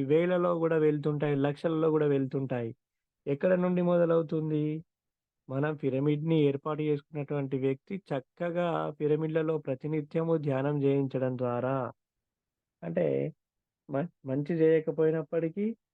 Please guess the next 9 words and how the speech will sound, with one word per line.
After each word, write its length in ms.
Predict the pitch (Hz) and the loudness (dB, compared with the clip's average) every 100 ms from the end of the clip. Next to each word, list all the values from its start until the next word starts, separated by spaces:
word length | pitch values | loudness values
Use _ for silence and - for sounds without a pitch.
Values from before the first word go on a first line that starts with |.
| _ _ - | _ _ -4
చెడు 160 | 151 | 0
చేయకుండా 580 | 170 175 175 170 170 175 170 | 2 4 2 2 0 2 2
ఉండడం 380 | 170 165 160 | 2 2 2
అనేటువంటిది 760 | 160 160 151 156 151 151 147 139 127 143 _ _ _ _ | 0 0 0 0 0 0 2 2 0 -4 _ _ _ _
ఒకటోదైతే, 760 | - 147 156 156 151 156 151 151 127 131 151 - _ _ _ _ | -14 -4 2 2 2 0 0 0 0 -2 -6 -10 _ _ _ _
నువ్వు 180 | 151 151 | -2 -2
పక్కవాడికి 640 | 143 135 - 170 170 170 170 | -2 -4 -2 0 2 0 -2
మంచి 320 | 156 135 143 | -2 -2 -2
చేయడము 540 | 156 160 160 156 151 | 2 4 4 2 2